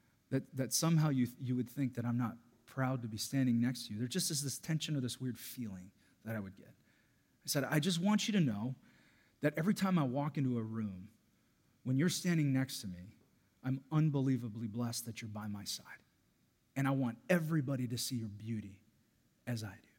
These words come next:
And, and honestly, she responded, she was like, "Wow, thank you." Now, now, for me, in my mind, I'm thinking, "Yeah, I think that about you.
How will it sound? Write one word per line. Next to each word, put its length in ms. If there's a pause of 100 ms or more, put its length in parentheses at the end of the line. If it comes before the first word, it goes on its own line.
(560)
And, 140 (680)
and 160
honestly, 600 (240)
she 300
responded, 500
she 120
was 120
like, 160 (840)
"Wow, 280 (580)
thank 260
you." 80 (520)
Now, 80 (120)
now, 140
for 180
me, 180
in 100
my 120
mind, 220
I'm 100
thinking, 360 (480)
"Yeah, 320
I 100
think 240
that 120
about 280
you. 80